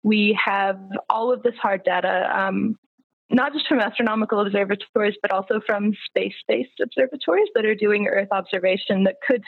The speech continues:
theoretically see some sign of, uh,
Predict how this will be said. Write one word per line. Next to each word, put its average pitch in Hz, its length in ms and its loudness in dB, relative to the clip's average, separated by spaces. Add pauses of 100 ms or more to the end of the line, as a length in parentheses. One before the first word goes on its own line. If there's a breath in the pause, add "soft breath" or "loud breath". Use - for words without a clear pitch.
theoretically 196 760 0 (120)
see 190 340 2 (720 loud breath)
some 196 240 -2 (140)
sign 196 360 0
of, 185 520 0
uh, 180 380 0